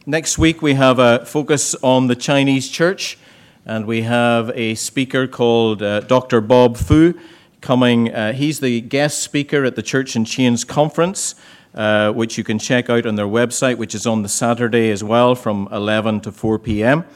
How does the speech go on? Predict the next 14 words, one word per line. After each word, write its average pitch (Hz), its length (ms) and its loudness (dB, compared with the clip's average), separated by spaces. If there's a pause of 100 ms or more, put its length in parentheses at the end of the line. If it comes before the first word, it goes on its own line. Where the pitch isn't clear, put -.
(480)
And 101 180 -8
I've 95 100 -4
also 107 360 -4
asked 98 340 -8
Guy, 110 480 -6
uh, 98 180 -8
who 104 140 -10
used 107 380 -6
to 101 260 -8
worship 110 360 -6
with 104 220 -8
us 98 240 -10
and 95 160 -12
who's 95 300 -10